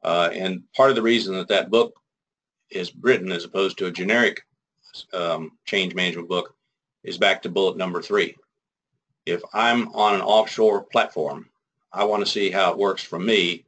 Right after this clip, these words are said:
not how the, the Navy does it or not the nuclear power industry does it or even the guys in the refinery do it.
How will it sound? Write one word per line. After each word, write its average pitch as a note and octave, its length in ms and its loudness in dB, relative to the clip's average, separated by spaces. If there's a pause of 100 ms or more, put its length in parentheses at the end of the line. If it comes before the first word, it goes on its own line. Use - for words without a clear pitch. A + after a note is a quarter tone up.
(520)
not G2 240 0
how G2 240 4
the, F2+ 400 -4 (460)
the F2 80 -4
Navy G2 420 2
does F2+ 320 2
it F#2 160 -4
or F2 80 -10
not F2 240 -4
the F2 80 -6
nuclear F#2+ 400 -2
power G2+ 320 4
industry F2 360 -6
does F2 280 0
it E2+ 140 -6 (360)
or F#2 140 0
even G2 220 2
the F2+ 80 -2
guys F#2 320 2
in F2 80 -6
the E2+ 80 -4
refinery E2+ 540 -2
do C#2+ 200 -4
it. - 120 -14